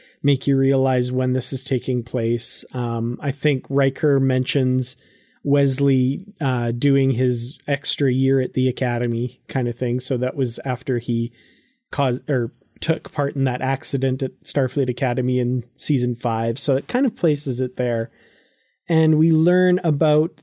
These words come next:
the, the death of Deanna Troi. And the cause at this point is kind of unknown. She basically is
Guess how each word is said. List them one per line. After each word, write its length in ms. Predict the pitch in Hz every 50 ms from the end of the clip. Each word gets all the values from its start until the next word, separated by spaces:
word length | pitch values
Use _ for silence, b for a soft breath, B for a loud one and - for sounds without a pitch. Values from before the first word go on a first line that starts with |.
| _ -
the, 540 | 139 143 143 139 139 139 139 135 135 131 b b b b b b b b b
the 180 | - 143 143 147
death 320 | 131 170 165 160 160 -
of 100 | 175 151
Deanna 380 | 143 156 151 147 139 139 143 131
Troi. 360 | - - - 196 196 160 131
And 180 | 131 139 165 - -
the 260 | 190 165 147 160 156
cause 400 | 151 - - 214 233 269 262 202
at 100 | 170 156
this 160 | 156 156 -
point 240 | - - 160 143 135
is 100 | 135 -
kind 280 | - - 147 139 135 135
of 120 | 131 123
unknown. 560 | 127 120 120 123 131 139 135 123 113 110 117
She 360 | 117 - - - 127 120 120 120
basically 840 | 120 - 147 147 147 - 175 147 - - 143 135 127 127 135 -
is 560 | - 143 139 135 135 131 127 123 131 - -